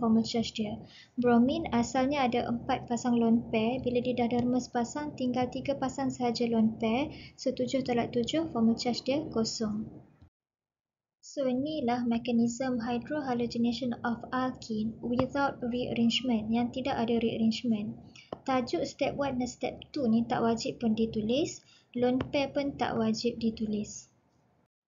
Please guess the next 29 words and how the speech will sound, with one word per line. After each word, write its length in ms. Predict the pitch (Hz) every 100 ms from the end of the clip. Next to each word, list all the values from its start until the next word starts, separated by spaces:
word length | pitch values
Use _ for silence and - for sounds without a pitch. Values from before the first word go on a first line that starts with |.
| _ _ _ _ _ _ _ _ _ -
Next, 400 | 247 285 - -
kita 320 | 254 240 233
akan 260 | 233 240
tengok 380 | 240 247 269 269
mekanisme 800 | 240 233 240 240 233 262 254 254 -
with 540 | 247 254 302 330 320 - 247
rearrangement. 1120 | 247 269 - 233 233 220 - 254 220 220 - - - - -
Contohnya 800 | - 254 233 226 233 247 254 277 277
yang 240 | 226 220 208
ni. 400 | 214 262 359 - - _ _ -
So, 240 | - 262 -
first 240 | 302 -
step 240 | - 320 -
dia 160 | 269
sama 320 | 277 269 285 226
je, 220 | 226 262 294
formation 400 | 233 233 233 240
of 160 | 226 -
carbocation 480 | 240 233 240 240 -
ion, 480 | 220 220 247 - 233
yang 240 | 233 233
mana 320 | 240 254 254
kita 320 | - 233 240
akan 240 | 233 240 233
masukkan 560 | 240 254 285 - 254
hydrogen 720 | 247 269 269 254 233 233 233 233
mengikut 480 | 226 226 233 226
Markov-Nikov's 880 | 226 220 - 226 226 220 226 220 -
rule. 240 | 233 208